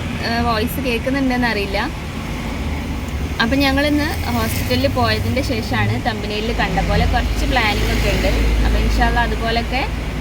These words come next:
ഏഹ്, നമുക്ക് നോക്കാം. ഹോസ്പിറ്റലിൽ പോയതിൻ്റെ ശേഷം, ഏഹ്, സമയമുണ്ടെങ്കിലാണ് സാധനങ്ങളൊക്കെ വാങ്ങാൻ പോവാം. അപ്പം നമുക്ക് നോക്കാം. ഹാദി ഇതാ.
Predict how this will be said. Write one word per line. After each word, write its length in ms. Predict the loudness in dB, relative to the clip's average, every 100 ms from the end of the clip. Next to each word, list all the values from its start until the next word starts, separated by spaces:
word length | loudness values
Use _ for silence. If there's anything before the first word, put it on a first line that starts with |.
| -2 -2 0
ഏഹ്, 580 | 2 2 4 4 2 0
നമുക്ക് 300 | -2 0 0
നോക്കാം. 600 | 0 -2 -2 -2 0 0
ഹോസ്പിറ്റലിൽ 500 | 0 0 0 0 0
പോയതിൻ്റെ 580 | 2 2 0 0 0 0
ശേഷം, 200 | -2 -2 -4 -4 -2 -2
ഏഹ്, 300 | 0 0 0
സമയമുണ്ടെങ്കിലാണ് 840 | 0 2 2 4 2 2 2 2 0 0 0 0 0 0 0 2
സാധനങ്ങളൊക്കെ 460 | 2 2 0 0
വാങ്ങാൻ 360 | 0 0 0 2
പോവാം. 280 | 2 4 4 4 4 6 6 6 6 6 4 4 2 2
അപ്പം 160 | 2 2
നമുക്ക് 240 | 2 2
നോക്കാം. 400 | 2 0 0 0
ഹാദി 480 | -2 -2 0 0 0
ഇതാ. 220 | 0 0